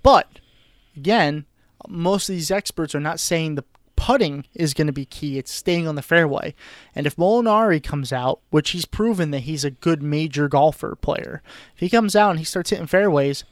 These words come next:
and he just gives himself some putts, a couple under here, a couple under there, he, he has himself a U S Open win. So I can s-, definitely see a, a guy like Molinari winning. I'm looking for accuracy off the tee,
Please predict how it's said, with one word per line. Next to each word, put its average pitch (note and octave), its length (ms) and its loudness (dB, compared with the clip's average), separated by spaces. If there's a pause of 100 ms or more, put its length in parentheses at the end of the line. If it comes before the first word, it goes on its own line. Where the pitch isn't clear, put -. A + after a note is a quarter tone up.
(120)
and D3 100 -4
he F3 100 -2
just E3 240 -4
gives F3 160 -2
himself D#3+ 320 -2
some C#3 160 -10
putts, - 480 -4 (840)
a F3+ 80 -4
couple G3+ 340 2
under F#3+ 240 4
here, G3 240 -2
a D#3 60 2
couple F3 260 -2
under D#3 180 0
there, E3+ 320 2 (140)
he, E3+ 320 -6
he E3+ 200 -4
has D#3+ 160 0
himself D3+ 300 -4
a D3 80 -4
U D3 160 0
S C3 120 -4
Open C#3 280 -4
win. C#3+ 320 -6 (380)
So G3 320 8
I D4 120 4
can F#4+ 160 -4
s-, - 160 -6 (100)
definitely B3+ 500 0
see - 300 -4
a, D3 80 0
a D3 120 -6
guy C#3 200 -2
like C3+ 240 -8
Molinari C3+ 440 -4
winning. C3 280 -8
I'm F#3 160 0
looking A#3+ 280 -6
for - 240 -6
accuracy D#3+ 560 -4
off C3 180 0
the C3+ 100 -6
tee, - 320 -12